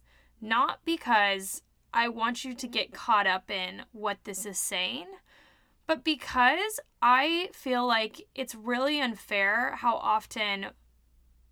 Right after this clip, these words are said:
in the community around nutrition, people are only presenting information that feeds into their specific bias. So every single practitioner out there has a bias. I have a bias towards non-diet,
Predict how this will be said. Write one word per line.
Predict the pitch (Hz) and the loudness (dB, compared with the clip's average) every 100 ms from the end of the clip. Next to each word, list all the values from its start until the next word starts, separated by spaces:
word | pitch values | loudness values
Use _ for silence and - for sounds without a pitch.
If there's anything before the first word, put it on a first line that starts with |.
| _ - | _ -10
in | 240 226 | -6 -4
the | 220 214 214 - _ _ | 0 0 0 -4 _ _
community | - 240 233 240 262 262 | -4 -2 0 0 -2 -2
around | 226 214 214 | 0 0 -2
nutrition, | 202 - 202 151 262 311 339 _ - - _ | -8 -6 -6 -4 -4 -4 -8 _ -20 -20 _
people | - 262 330 | -6 -4 0
are | 359 330 - | 0 0 -4
only | 262 277 285 269 | -4 -2 -4 -4
presenting | - 294 240 220 220 240 | -4 -4 -4 -4 -4 -4
information | 233 214 226 214 202 202 226 208 | -4 -4 -6 -6 -6 -6 -6 -6
that | - | -6
feeds | - 214 190 | -6 -10 -6
into | 202 196 240 | -8 -6 -10
their | 185 202 190 196 | -4 0 2 2
specific | - 202 - 190 185 - | -4 -10 -8 -8 -8 -10
bias. | - - - - - - - - | -8 -8 -10 -10 -10 -10 -18 -18
So | - 294 285 | 2 4 6
every | 262 302 370 | 4 4 0
single | 359 330 294 | -2 -2 -2
practitioner | 240 233 - 233 - 214 | 2 2 2 -10 -4 0
out | 185 185 | 0 0
there | 214 208 | 0 0
has | 202 190 | 0 -2
a | |
bias. | 190 170 139 - - - | -2 0 -2 -6 -8 -2
I | 240 262 | 4 6
have | 320 311 302 | 6 2 -2
a | |
bias | 220 202 214 233 262 | 2 4 4 2 -4
towards | - 254 220 208 202 | -8 -2 -2 -2 -6
non-diet, | 202 208 202 208 196 190 190 190 | 0 4 4 2 0 0 0 -4